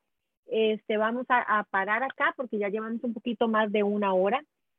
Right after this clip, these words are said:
Y la idea, pues, no es hacerlo, eh, muy extenso, sino, eh, hacerlo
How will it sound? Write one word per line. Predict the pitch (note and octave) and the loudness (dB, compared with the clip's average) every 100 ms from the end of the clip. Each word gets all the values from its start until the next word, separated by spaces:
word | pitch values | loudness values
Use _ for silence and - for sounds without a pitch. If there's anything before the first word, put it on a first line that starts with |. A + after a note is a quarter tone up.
| _ - | _ -8
Y | A#3 G#3+ | -2 2
la | G3 | 4
idea, | G3 G#3+ A3+ | 4 4 2
pues, | A#3 G3+ | 0 -2
no | G#3 | -2
es | G#3+ | -2
hacerlo, | A3+ - G#3 G#3+ G3 - | -4 -2 2 4 2 0
eh, | - F3+ E3 E3+ D#3+ | -2 -2 0 -4 -6
muy | F#3+ G#3 | -2 0
extenso, | G#3 - D4 D#4 D#4 C#4+ | -2 -2 -2 -2 -2 -4
sino, | A3 F#3+ F#3+ G#3 G#3+ - | 0 0 0 0 -2 -4
eh, | F#3 F#3 F3+ | -4 -2 -2
hacerlo | F3+ G3 F#3+ G3 F3+ | -2 2 2 4 0